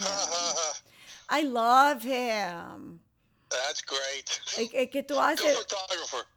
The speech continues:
Speaker 2: Good
Speaker 1: es
Speaker 2: photographer.
Speaker 1: No, no, no. You're, like, tremendo papi chulo. Like, everybody that sees you, I'm like, "Sí, yo lo conozco. I know him.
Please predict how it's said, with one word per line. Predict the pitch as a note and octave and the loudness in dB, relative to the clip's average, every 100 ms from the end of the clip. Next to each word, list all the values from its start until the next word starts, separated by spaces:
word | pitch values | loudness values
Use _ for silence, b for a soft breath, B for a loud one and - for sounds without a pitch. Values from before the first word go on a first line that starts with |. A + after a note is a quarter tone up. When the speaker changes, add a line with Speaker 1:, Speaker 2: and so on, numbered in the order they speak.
| _ | _
Speaker 2:
Good | G3 | -6
Speaker 1:
es | A3+ | -4
Speaker 2:
photographer. | G#3+ F#3+ F3 D3+ - - A#3 | -4 -4 -4 -6 -8 -8 -2
Speaker 1:
No, | C4 C#4+ | 0 2
no, | D4 | 2
no. | C#4+ B3 G#3+ | 2 2 2
You're, | A3 A#3 | 0 2
like, | B3 B3 | 0 0
tremendo | C4 B3 B3+ D4 | -2 0 0 0
papi | D4 C#4 F4+ E4 | 2 2 2 -2
chulo. | D4 C4 G#3+ E3+ E3+ | 0 0 0 -6 -8
Like, | G3 G3+ A3+ | -8 -4 -4
everybody | G#3+ B3+ A#3+ C4+ | -2 0 2 2
that | C#4 C#4 | 2 0
sees | D4+ E4 F4 D4 | 0 0 0 0
you, | A#3 | 0
I'm | G3+ A3 G#3 | 0 -2 0
like, | A3 G#3 | -2 -2
"Sí, | A3 - A#3 | -10 -6 -2
yo | B3+ | 0
lo | B3+ | 2
conozco. | D4+ C#4 B3 - D4 E4 _ | 2 2 0 0 -2 -2 _
I | B3+ | -4
know | B3 A3 | -2 -4
him. | G#3+ A#3 | -6 -8